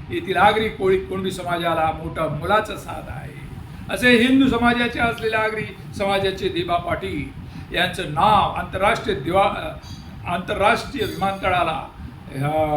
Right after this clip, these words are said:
भारतीय जनता पार्टीच्या सरकारनं द्यावं अशी येथील आप-, लोकांची अपेक्षा आहे आणि या संदर्भामध्ये लोकांचा दबाव निर्माण व्हावा म्हणून सर्व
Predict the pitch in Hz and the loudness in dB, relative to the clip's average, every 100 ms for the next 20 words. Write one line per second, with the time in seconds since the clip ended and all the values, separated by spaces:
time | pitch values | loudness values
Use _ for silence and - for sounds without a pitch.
0 | 147 143 139 135 131 127 160 208 226 349 | 2 2 0 -2 -4 -4 2 2 4 0
1 | 330 202 220 - 202 202 190 196 185 165 | 0 2 2 2 2 2 -2 -4 -6 -6
2 | - 170 185 175 - 139 185 254 254 - | -6 -10 -8 -8 -6 -2 2 2 0 -2
3 | 185 156 165 156 147 - - - 185 190 | -6 -6 -8 -8 -8 -10 -12 -6 -2 2
4 | 240 247 247 240 240 247 220 202 214 - | 2 2 2 2 0 0 2 0 -2 -4
5 | - - - 180 180 180 202 202 190 202 | -16 -12 -4 0 2 4 4 2 0 0
6 | 196 190 180 185 170 170 185 180 190 156 | 2 0 0 -4 -4 -4 -4 -2 -2 -2
7 | 170 156 190 262 269 247 233 208 180 175 | -4 0 4 6 4 4 2 0 0 -2
8 | 175 160 165 151 143 131 - - - 240 | -4 -6 -6 -4 -4 -6 -10 -8 0 2
9 | 240 214 190 | 4 6 4